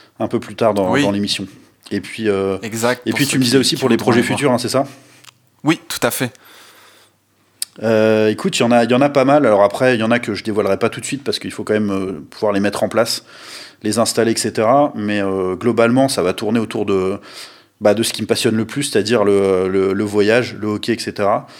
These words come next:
Speaker 1: avec sûrement une dimension plus générale, euh, de découverte de, euh, de l'Amérique du Nord.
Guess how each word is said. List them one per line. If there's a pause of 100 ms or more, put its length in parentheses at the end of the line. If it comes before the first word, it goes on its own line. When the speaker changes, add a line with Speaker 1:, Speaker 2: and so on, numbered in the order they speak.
(260)
Speaker 1:
avec
sûrement
une
dimension (560)
plus
générale, (400)
euh,
de
découverte
de,
euh,
de
l'Amérique
du
Nord.